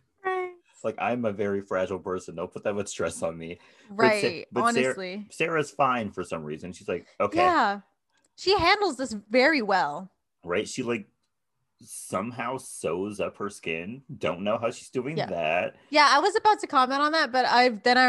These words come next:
Speaker 1: remember she's fashion and she's made stuff before, so I get that she knows how to sew. I don't know if she's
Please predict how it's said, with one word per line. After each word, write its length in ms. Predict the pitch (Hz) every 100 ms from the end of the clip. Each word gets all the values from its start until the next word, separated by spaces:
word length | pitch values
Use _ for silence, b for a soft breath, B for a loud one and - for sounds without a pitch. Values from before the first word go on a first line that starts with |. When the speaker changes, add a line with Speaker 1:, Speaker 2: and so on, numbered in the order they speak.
| 240
Speaker 1:
remember 380 | 220 220 214
she's 600 | 208 - 208 190 190 - - _ _ _ -
fashion 520 | 233 208 214 - 185
and 140 | 170 180
she's 180 | 196 196
made 220 | 185 185
stuff 280 | - 165 -
before, 420 | 175 - 160 165
so 120 | -
I 80 | 170
get 220 | 180 180
that 80 | 175
she 120 | -
knows 180 | 180 170
how 80 | 170
to 80 | -
sew. 420 | - 190 - 160
I 80 | 208
don't 160 | 226 214
know 120 | 202
if 80 | 196
she's 200 | 185